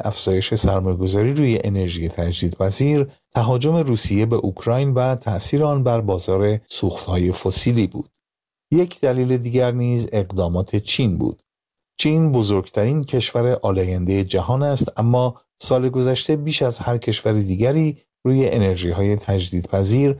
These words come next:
و همچنین در بازیافت فولاد و تولید خودروهای برقی سرمایه گذاری کرد. پس از چین، آمریکا با فاصله در رتبهٔ دوم قرار دارد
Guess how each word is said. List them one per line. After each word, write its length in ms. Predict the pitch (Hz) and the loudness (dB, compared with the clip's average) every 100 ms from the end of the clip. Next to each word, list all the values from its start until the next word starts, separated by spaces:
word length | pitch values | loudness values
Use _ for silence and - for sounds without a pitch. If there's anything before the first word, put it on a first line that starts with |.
| - | -4
و 80 | 95 | -2
همچنین 560 | 90 90 - 113 156 147 | -2 -2 0 2 2 2
در 220 | 135 127 | 2 0
بازیافت 760 | 107 95 92 90 98 95 - | -2 -2 -2 0 0 0 -4
فولاد 540 | 101 - 95 95 131 123 | -6 -4 -2 0 0 0
و 200 | 127 131 127 _ | 0 -2 -4 _
تولید 540 | - 101 92 95 101 104 | -2 0 0 0 0 0
خودروهای 720 | - 101 92 87 85 92 92 | 0 -4 -2 -4 -2 0 0
برقی 580 | 90 101 104 123 120 90 | 0 0 0 0 0 -2
سرمایه 480 | - 90 87 85 85 | -4 -2 0 0 0
گذاری 360 | 87 82 78 | -2 0 -2
کرد. 400 | 73 76 - - _ _ _ _ _ - | -4 -8 -10 -14 _ _ _ _ _ -2
پس 180 | 131 151 | 0 0
از 200 | 139 - | -2 -2
چین، 380 | 170 175 175 - _ - | 0 2 0 -4 _ -4
آمریکا 380 | 131 139 - 160 | 0 0 2 0
با 160 | 139 | 0
فاصله 580 | 117 - 98 - 104 120 | -2 -2 -2 0 0 2
در 260 | 117 107 107 | 2 0 0
رتبهٔ 440 | 90 - 95 95 | -4 -4 -2 0
دوم 460 | 98 95 90 117 98 | 2 2 2 0 0
قرار 300 | 80 85 82 | -2 -4 -4
دارد 400 | 82 73 - - | -4 -4 -6 -10